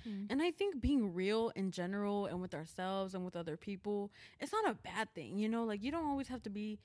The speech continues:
Speaker 2: feeling so strongly about a stance or,
Speaker 1: Mm-hmm.
Speaker 2: you know, a, a strong personal view. Like, I think being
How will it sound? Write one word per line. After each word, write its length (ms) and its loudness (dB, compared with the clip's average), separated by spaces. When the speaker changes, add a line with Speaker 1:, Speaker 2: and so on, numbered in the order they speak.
Speaker 2:
feeling 260 4
so 140 0
strongly 720 -2
about 260 0
a 80 -4
stance 720 -2
or, 360 -2
Speaker 1:
Mm-hmm. 440 -10
Speaker 2:
you 60 4
know, 380 2
a, 180 2
a 100 0
strong 360 0
personal 420 -2
view. 420 0
Like, 320 -2
I 80 -6
think 240 -2
being 340 0